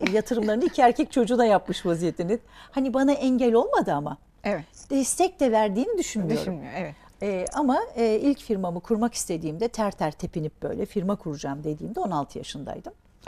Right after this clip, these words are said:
Speaker 2: On altı.
Speaker 1: Efe
Speaker 2: Güzel.
Speaker 1: Reklam dekorasyonu <laughs> kurduk. Tabii benim adıma kurulmadı. Annemin,
Speaker 2: Hı hı.
Speaker 1: babamın üzerine kuruldu.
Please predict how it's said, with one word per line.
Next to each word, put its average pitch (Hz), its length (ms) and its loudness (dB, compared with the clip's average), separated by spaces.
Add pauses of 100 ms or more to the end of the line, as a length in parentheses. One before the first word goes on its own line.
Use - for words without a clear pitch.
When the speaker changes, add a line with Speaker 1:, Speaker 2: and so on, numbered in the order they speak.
Speaker 2:
On 196 40 6
altı. 180 320 0
Speaker 1:
Efe 254 160 2
Speaker 2:
Güzel. 190 200 4
Speaker 1:
Reklam 170 180 0
dekorasyonu 156 800 -2
<laughs> - 80 -20
kurduk. 180 440 -4
Tabii 202 240 0 (180)
benim 208 260 4
adıma 170 300 0
kurulmadı. 165 460 -2
Annemin, 175 340 -2
Speaker 2:
Hı 165 40 -8
hı. 156 60 -8
Speaker 1:
babamın 165 320 0
üzerine 147 380 -6
kuruldu. 247 480 -10